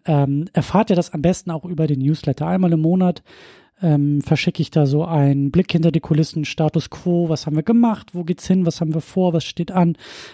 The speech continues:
was ist auch passiert. Ähm, den einen oder anderen Link-Tipp, Medientipp gebe ich euch auch. Und ich kann euch jetzt schon sagen, dass in der nächsten Newsletter-Ausgabe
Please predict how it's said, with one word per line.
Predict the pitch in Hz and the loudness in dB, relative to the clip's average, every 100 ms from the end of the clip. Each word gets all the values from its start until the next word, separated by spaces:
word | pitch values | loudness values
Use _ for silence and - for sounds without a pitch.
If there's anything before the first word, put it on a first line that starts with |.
| - | -2
was | 170 - | -2 -2
ist | 147 | -6
auch | 165 - | -6 -6
passiert. | - - 185 180 175 - - | -8 -2 2 2 2 -8 -4
Ähm, | 156 143 143 | -2 0 -2
den | 151 165 | -2 -2
einen | 165 156 | 0 2
oder | 160 160 | 2 2
anderen | 147 139 | 2 2
Link-Tipp, | 175 196 - 180 - | 2 0 -4 -6 0
Medientipp | 160 175 175 160 165 - | 2 4 2 0 -4 -4
gebe | 156 143 | -4 -4
ich | 123 | -6
euch | 131 165 | -8 0
auch. | 196 202 | 0 0
Und | 143 | -4
ich | - | -4
kann | 156 | -2
euch | 156 | 0
jetzt | 202 - | -2 -2
schon | 175 165 | -2 2
sagen, | 180 185 170 - - - _ | 4 2 0 -6 -20 -20 _
dass | 165 | -4
in | 180 | 2
der | 160 | 2
nächsten | 156 - - | 2 0 0
Newsletter-Ausgabe | 160 160 160 156 147 131 151 147 143 | 0 2 0 0 -2 -2 -2 -2 -2